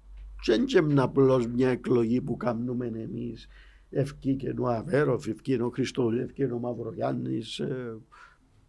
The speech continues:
Έχασε ο Ερντογάν, κινδυνεύει για τη ζωή του και τη ζωή της οικογένειας του.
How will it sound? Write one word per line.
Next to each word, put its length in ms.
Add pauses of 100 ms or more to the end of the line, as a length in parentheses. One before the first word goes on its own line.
(1160)
Έχασε 520 (120)
ο 80
Ερντογάν, 760
κινδυνεύει 600
για 140
τη 160
ζωή 680
του 360
και 140
τη 140
ζωή 300
της 180
οικογένειας 680
του. 260